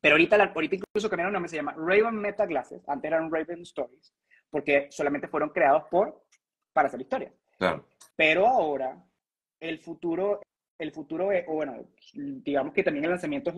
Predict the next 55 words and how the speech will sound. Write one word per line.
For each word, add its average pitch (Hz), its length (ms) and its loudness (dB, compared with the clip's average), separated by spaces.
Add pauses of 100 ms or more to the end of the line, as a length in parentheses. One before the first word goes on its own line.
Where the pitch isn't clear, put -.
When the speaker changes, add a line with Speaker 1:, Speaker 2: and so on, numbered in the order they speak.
Speaker 1:
el 156 120 -2
diecisiete, 156 420 -4
o - 40 -14
sea, - 140 -4
estamos - 380 -8
a - 100 -8
práctica, 147 320 -4
lo, 156 240 0 (100)
o 185 120 8
lo, 185 120 8
obviamente 190 320 4
lo 190 60 4
voy 170 100 4
a - 20 0
probar 185 320 6 (320)
y 175 100 0
les 160 140 -2
vamos 156 260 2
a 175 60 4
decir 151 320 0
dentro 160 260 -2
de 135 60 2
dos 139 140 -2
semanas 175 400 -4 (340)
a 147 100 -2
ver 143 240 -2
qué, 147 240 -8
qué 147 100 -6
tal 147 200 -2
estas 143 200 -10
tecnologías. 123 500 -10 (460)
Pero 151 200 6
ya 156 440 4
incluso 175 460 -6
pasa 143 240 -4
lo 165 100 -4
mismo 175 240 -8
con 131 220 -10
los 127 140 -10
lentes, 151 400 -4
o - 80 -20
sea, - 100 -14
todo 160 160 -2
lo 180 60 2
que - 80 -2
estoy 185 140 0
hablando 190 320 4
de, 185 180 4
de, 147 200 -4
digamos, 147 540 -4 (340)
de 143 560 0
los 139 360 0
juegos 170 580 4
y 151 80 -6
ya, 139 160 -6